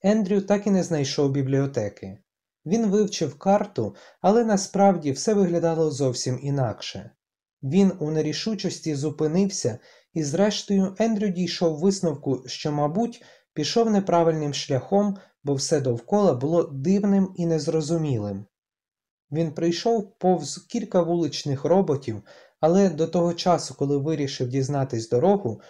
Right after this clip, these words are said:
жодного з них поблизу не виявилось. Машина проїхала, не зупинившись,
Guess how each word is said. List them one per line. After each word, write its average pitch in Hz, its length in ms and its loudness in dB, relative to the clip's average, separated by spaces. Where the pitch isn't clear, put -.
жодного 202 400 4
з - 100 -2
них 190 240 4
поблизу 139 500 0
не 147 120 -2
виявилось. 104 840 -4
Машина 214 420 0
проїхала, 165 840 0
не 139 160 -2
зупинившись, 147 880 -2